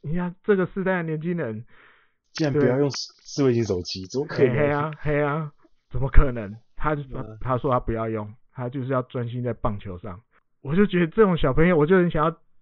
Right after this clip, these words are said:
Speaker 1: 反正就是长期这样一直看下去，他的最后，他的棒球生涯到底会是一个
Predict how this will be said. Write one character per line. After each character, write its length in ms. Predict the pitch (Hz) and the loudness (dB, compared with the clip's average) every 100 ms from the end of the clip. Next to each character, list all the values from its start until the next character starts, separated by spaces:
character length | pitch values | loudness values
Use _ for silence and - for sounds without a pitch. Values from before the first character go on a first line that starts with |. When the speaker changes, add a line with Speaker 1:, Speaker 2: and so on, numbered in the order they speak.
| _ - - - - | _ -20 -20 -12 -8
Speaker 1:
反 120 | 131 | -2
正 20 | |
就 100 | 151 | 0
是 80 | 165 | 2
长 200 | - 143 | 2 0
期 120 | 131 | 0
这 80 | 120 | -2
样 80 | 135 | 0
一 60 | 139 | -2
直 100 | 143 | -2
看 160 | 151 | -2
下 140 | 139 131 | -2 -2
去， 300 | 131 113 98 - - - - - | -4 -6 -8 -16 -20 -20 -20 4
他 260 | - 170 185 | 10 10 8
的 120 | 165 | 4
最 340 | 147 196 175 156 | 2 4 6 8
后， 180 | 180 | 6
他 140 | 160 170 | 6 4
的 100 | 160 | 2
棒 240 | - 165 | 2 0
球 220 | 156 131 123 | -2 -2 -2
生 220 | - 139 | -2 -2
涯 200 | 135 104 | -2 -6
到 180 | 104 127 | -6 -6
底 120 | 104 | -6
会 120 | 120 117 | -6 -6
是 100 | |
一 20 | |
个 100 | 120 | -6